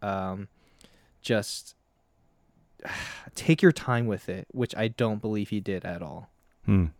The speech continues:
Speaker 2: I have to agree with you here. This is maybe one of the rare times that we <laughs> actually agree, but I also gave it one and a half stars.
Speaker 1: Mm.
Speaker 2: It is an absolute god-awful movie, and the only reason I kept watching was because of Tom Hardy, and to be honest, he kinda, sorta, almost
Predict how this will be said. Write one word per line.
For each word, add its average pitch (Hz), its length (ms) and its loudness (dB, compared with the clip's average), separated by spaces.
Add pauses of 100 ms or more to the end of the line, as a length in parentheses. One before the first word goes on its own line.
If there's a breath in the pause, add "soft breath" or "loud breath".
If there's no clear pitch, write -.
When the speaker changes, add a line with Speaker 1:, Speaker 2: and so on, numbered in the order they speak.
(760 loud breath)
Speaker 2:
I 113 160 10
have 113 120 12
to 120 80 8
agree 107 220 10
with 113 140 10
you 117 120 8
here. 123 260 10
This 107 180 8
is 101 120 6
maybe 101 260 12
one 101 160 10
of 95 80 8
the 95 140 10
rare 98 220 10
times 98 340 8
that 95 120 6
we 98 140 6
<laughs> 85 100 6
actually 127 320 -2
agree, 104 360 6
but 127 140 10
I 98 120 12
also 98 220 10
gave 98 200 10
it 95 120 8
one 95 200 8
and 95 120 6
a 87 40 8
half 92 200 6
stars. 104 520 2 (320 loud breath)
Speaker 1:
Mm. 123 220 0
Speaker 2:
It 165 80 12
is 147 140 12
an 131 100 12
absolute 107 540 10
god-awful 92 640 12
movie, 87 600 8
and 95 220 6
the 101 120 8
only 131 180 8
reason 107 300 10
I 95 80 10
kept 92 220 4
watching 95 480 6
was 98 140 8
because 95 300 4
of 95 100 6
Tom 98 260 4
Hardy, 101 400 6
and 107 120 6
to 101 80 0
be 101 120 6
honest, 107 360 6 (360 soft breath)
he 104 180 2
kinda, 135 460 8
sorta, 131 400 8
almost 107 520 6